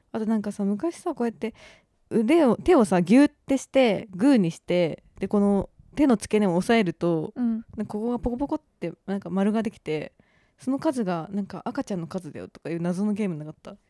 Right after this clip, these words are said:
Speaker 2: え、なんか、
Speaker 1: 今思うとめっちゃそれ怖いんだけど、
Speaker 2: すごい
Speaker 1: なんか。
Speaker 2: 遥か昔の記憶であったような気もする。
Speaker 1: <laughs>
Speaker 2: <laughs> なんだっけ、それ。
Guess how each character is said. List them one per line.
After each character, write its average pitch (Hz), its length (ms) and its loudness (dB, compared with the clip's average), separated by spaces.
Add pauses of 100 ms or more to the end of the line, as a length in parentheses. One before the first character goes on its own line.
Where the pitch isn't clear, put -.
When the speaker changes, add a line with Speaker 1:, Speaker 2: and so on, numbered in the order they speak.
(380)
Speaker 2:
え、 330 100 -6
な 349 120 -2
ん 453 140 -6
か、 339 240 -2 (400)
Speaker 1:
今 359 180 6
思 285 160 8
う 247 60 4
と 202 100 -4
め 226 100 4
っ - 80 -8
ち - 100 -4
ゃ 320 40 -2
そ 330 80 -2
れ 330 80 2
怖 330 180 0
い 294 40 2
ん - 20 -2
だ 226 60 0
け 359 60 0
ど、 381 80 4
Speaker 2:
す - 0 -
ご 427 60 8
い 403 40 6
Speaker 1:
な - 20 6
ん 349 40 -4
か。 349 60 0
Speaker 2:
遥 349 180 4
か 285 120 0
昔 269 360 0
の 262 160 0
記 285 140 2
憶 269 180 0
で 254 100 2
あ 277 60 4
っ 320 60 2
た - 140 4
よ 254 100 8
う 226 40 0
な 359 100 6
気 254 120 6
も 240 160 6
す 427 100 2
る。 233 220 2
Speaker 1:
<laughs> - 20 -20
Speaker 2:
<laughs> - 40 -14
な 330 140 2
ん 427 60 -2
だ 415 80 2
っ - 100 0
け、 285 80 -2
そ 277 140 0
れ。 269 140 4